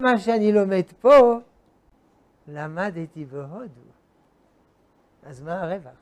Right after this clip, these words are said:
אמרתי, "אצל מי למדת בהודו?" "רבינדרנת טגור." יודע מי זה?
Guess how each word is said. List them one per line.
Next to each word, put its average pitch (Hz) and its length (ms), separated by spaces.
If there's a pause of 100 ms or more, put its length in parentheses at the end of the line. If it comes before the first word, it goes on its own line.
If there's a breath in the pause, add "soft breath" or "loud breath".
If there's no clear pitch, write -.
(1400)
אמרתי, 165 360
"אצל 175 200
מי 214 200
למדת 143 500
בהודו?" 143 420 (1300)
"רבינדרנת 190 1040 (160)
טגור." 113 760 (360)
יודע 196 260
מי 120 140
זה? - 180